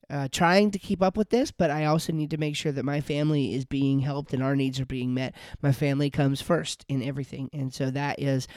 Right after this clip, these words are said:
where the emphasis is right now. So I love you. Thank you so much for allowing me to come into your life again for another week to share the truth of God's word and God's creation with you.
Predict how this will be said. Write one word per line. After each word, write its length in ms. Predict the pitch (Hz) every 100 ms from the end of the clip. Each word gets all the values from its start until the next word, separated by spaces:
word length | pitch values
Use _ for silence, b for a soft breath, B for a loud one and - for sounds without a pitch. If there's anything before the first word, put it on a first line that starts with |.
| B -
where 140 | 147
the 140 | 131
emphasis 420 | 135 147 - 143 -
is 320 | 135 139 139 -
right 300 | 131 131 -
now. 260 | 120 175 - -
So 160 | 180
I 160 | 147 151
love 400 | 147 151 160 180
you. 260 | 190 190 - B B -
Thank 260 | 160 156
you 340 | 160 151 147 151
so 260 | - 151 139
much 340 | 135 135 -
for 280 | - 131 -
allowing 480 | 135 135 135 135 131
me 220 | 131 131 -
to 360 | - 131 127 - _ -
come 320 | 156 135 131
into 320 | 139 139 139
your 200 | 131 151
life 360 | 160 165 208 - B B B B B B _ _
again 560 | 143 165 151 160 160 160 _ _
for 220 | - 143 117
another 320 | 156 196 143
week 240 | 139 - _ _ _ _ _ -
to 420 | 151 135 131 127
share 280 | - 156 143
the 80 | 131
truth 380 | - 147 139 -
of 260 | 131 127 - 131
God's 320 | 139 135 127
word 200 | 135 127
and 100 | 120
God's 180 | 120 -
creation 480 | - - 147 - 160
with 180 | 170
you. 180 | - -